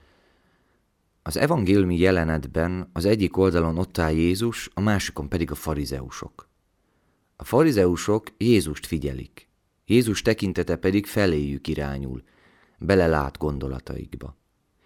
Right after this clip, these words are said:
Érezzük a feszültséget a jelenlévők között. Jézus cselekvésre készen várakozik, mert gyógyítani akar, meg akarja most is mutatni Isten jóságát.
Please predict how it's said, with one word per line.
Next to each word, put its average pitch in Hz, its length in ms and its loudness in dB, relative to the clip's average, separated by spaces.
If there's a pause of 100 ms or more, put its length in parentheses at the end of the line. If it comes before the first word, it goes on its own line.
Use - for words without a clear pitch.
(420)
Érezzük 95 560 2
a - 60 -2
feszültséget 113 840 0
a 98 40 0
jelenlévők 69 760 -2
között. - 600 -16 (440)
Jézus 123 320 4
cselekvésre 85 800 0
készen 80 640 -4 (140)
várakozik, 76 800 -4
mert 90 420 -10
gyógyítani 95 600 2
akar, 80 380 -2
meg 104 160 -2
akarja 90 400 0
most 107 280 -4
is 78 100 -4
mutatni 92 520 -4
Isten 82 360 -4
jóságát. 71 840 -6